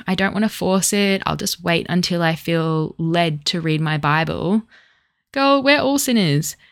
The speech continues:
If we leave it up to our body and flesh, we'll be watching <laughs> Netflix with a big bag of chips every day.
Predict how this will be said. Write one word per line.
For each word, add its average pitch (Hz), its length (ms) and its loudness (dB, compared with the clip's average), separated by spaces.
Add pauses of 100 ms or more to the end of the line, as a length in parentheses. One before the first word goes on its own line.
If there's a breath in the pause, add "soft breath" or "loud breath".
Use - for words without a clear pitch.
(280 soft breath)
If - 160 0
we 226 120 2
leave 202 220 4
it 233 80 -2
up 226 160 -4
to 208 120 0
our 190 140 2
body 180 400 2
and 160 160 2
flesh, - 360 0
we'll 175 80 0
be 180 200 0
watching 190 460 6
<laughs> - 20 0
Netflix - 480 -2
with 165 140 -4
a 165 60 0
big 165 240 -4
bag 160 260 -2
of 151 100 -4
chips - 300 -2
every 196 240 0
day. - 360 -2